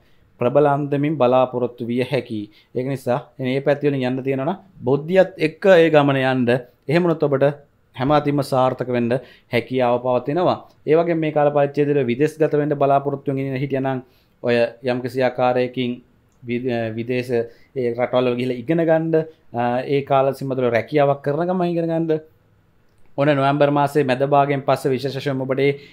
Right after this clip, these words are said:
හැකියාව නිර්මාණය වෙනවා. ඔබට ඔන්න ඒ අඩුම තරමේ ඔබ ඉන්න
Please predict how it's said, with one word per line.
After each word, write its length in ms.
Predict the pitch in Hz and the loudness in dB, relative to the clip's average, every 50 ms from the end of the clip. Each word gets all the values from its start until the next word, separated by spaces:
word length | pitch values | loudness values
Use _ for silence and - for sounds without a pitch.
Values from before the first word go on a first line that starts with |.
| - _ - | -20 _ -6
හැකියාව 640 | - 127 120 - - 170 170 160 156 156 151 156 156 151 143 | -4 -4 -4 -4 -2 0 2 4 6 6 6 6 6 4 2
නිර්මාණය 480 | 139 135 135 143 143 139 139 135 127 | 0 -2 -2 0 0 0 0 0 -2
වෙනවා. 220 | 127 127 127 127 127 | -2 -2 -2 -2 -2
ඔබට 160 | 135 139 147 | 0 0 -2
ඔන්න 140 | 139 139 143 139 127 - - - _ _ _ _ _ _ - - - - - | -2 -2 -2 -4 -4 -6 -8 -16 _ _ _ _ _ _ -20 -20 -20 -12 -6
ඒ 100 | 143 123 | -4 -2
අඩුම 320 | 110 110 120 135 170 202 208 - | -2 0 0 0 2 2 2 4
තරමේ 280 | - 127 110 104 107 117 | 4 2 2 0 -2 -4
ඔබ 180 | 123 120 151 170 156 - - | -4 0 2 2 2 2 0
ඉන්න 200 | 127 156 175 | -2 -2 -2